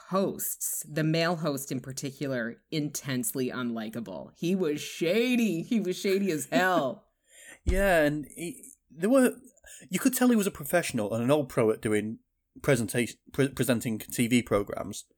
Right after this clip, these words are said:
Speaker 1: Yes.
Speaker 2: So there wasn't the stiltedness, but yeah, some of the things he said, it's like, he, uh, I forget what he kept dragging up something from the past, and I can't remember what it was.
Speaker 1: So there was one moment where he said, I think it must have been Norway.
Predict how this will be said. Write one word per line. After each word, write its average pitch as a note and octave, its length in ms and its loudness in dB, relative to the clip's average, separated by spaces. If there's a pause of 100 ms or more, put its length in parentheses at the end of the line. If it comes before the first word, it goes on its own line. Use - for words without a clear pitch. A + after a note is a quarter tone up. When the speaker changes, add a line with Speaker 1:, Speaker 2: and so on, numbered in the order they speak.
(240)
Speaker 1:
Yes. E3 240 -2
Speaker 2:
So D#3+ 120 6
there D#3 120 2
wasn't G3 220 2
the C#3 40 0
stiltedness, - 720 2
but - 100 -8
yeah, C3+ 340 2
some F#3+ 180 -6
of G3 40 -2
the F#3 60 0
things F3+ 220 -4
he E3 40 -6
said, E3 220 -2
it's B2+ 160 -4
like, A#2+ 280 -2 (540)
he, - 220 -8
uh, E3+ 200 2
I - 40 -4
forget G3+ 260 2
what G3+ 120 4
he E3+ 60 0
kept - 360 -4
dragging D#3+ 460 0
up D3 240 2
something G#2 640 -2
from A#2 180 -4
the G#2+ 80 -4
past, A#2+ 400 -6
and A2 80 -8
I A2 60 -10
can't C3 180 -4
remember A#2 220 -2
what A2 200 0
it A2 80 -2
was. A2 420 2 (600)
Speaker 1:
So B3+ 220 0
there B3 160 2
was A#3+ 200 2
one A#3 380 2
moment E3+ 560 0
where D3+ 520 2 (100)
he F3+ 120 0
said, D3 640 -2
I D3 100 -6
think G3 200 0
it F#3+ 100 -4
must C3+ 280 -8
have - 180 -10
been B2+ 600 -6 (580)
Norway. D#3 800 -4